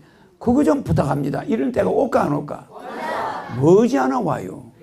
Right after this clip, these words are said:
그건 여러분들이 이걸 인정해야 돼. 여러분 중에 "아직도 내가 신인이 아니다. 저 사람이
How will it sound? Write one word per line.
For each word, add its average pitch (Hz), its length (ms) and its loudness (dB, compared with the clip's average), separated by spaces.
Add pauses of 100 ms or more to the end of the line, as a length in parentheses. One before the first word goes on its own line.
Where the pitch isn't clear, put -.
(460)
그건 269 180 6
여러분들이 277 580 4
이걸 240 240 2
인정해야 262 640 2
돼. 110 280 -6 (560)
여러분 311 440 8
중에 269 480 2 (500)
"아직도 - 440 4
내가 240 260 4
신인이 233 460 2
아니다. 190 580 2 (300)
저 196 180 4
사람이 180 400 2